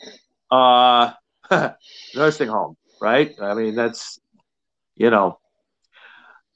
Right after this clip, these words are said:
I, I, I just think it's, uh, to me, it's, it, they, they're saying the, the, the, the vaccine is, is ninety-five or ninety percent effective.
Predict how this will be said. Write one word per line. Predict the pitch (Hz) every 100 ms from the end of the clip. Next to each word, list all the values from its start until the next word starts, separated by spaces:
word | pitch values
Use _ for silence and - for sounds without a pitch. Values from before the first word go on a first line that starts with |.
| _ -
I, | 269 - 165 147 -
I, | 170 165 165 165 196
I |
just | 214 190 -
think | 180 160
it's, | 151 - -
uh, | 143 135 127 120 117 _ _ _ _ _ _ _ _ _ _ _ - - 156
to | 175
me, | 180 214 214
it's, | 185 185
it, | 170 160 160
they, | 151
they're | 156 147
saying | - 208 202 196 160
the, | 151
the, | 143 143 -
the, | 139 - 127
the | 113
vaccine | 151 160 160 - 156 156 151
is, | 131 117 -
is | 123 104
ninety-five | 123 143 156 143 - _ 131 135 139 139 120
or | 104
ninety | 104 131 139 139
percent | 120 117 - 135 123 117 _ _ _ _ _ -
effective. | - - 143 - 78